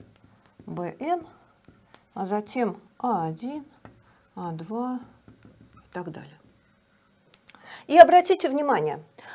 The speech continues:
вот в этом, э, выписанной мной последовательности никакие два элемента не повторяются, потому что все А,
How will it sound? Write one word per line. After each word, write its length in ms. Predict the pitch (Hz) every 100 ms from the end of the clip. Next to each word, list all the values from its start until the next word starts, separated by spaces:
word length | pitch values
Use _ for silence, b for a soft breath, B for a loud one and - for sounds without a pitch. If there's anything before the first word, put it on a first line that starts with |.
| B
вот 180 | 226 254
в 80 | 330
этом, 460 | 339 339 208 190
э, 640 | 202 196 - 202 202 202 185
выписанной 560 | 214 311 254 240 247
мной 160 | 269 302
последовательности 840 | 294 285 403 415 262 233 226 -
никакие 360 | 254 269 277 349
два 240 | 233 302
элемента 380 | 269 247 294 277
не 160 | 226 254
повторяются, 920 | 240 - 208 208 190 165 - - -
потому 420 | 233 233 320 254 165
что 320 | - - 151 b b b b
все 420 | - - 302 269 226
А, 300 | 220 160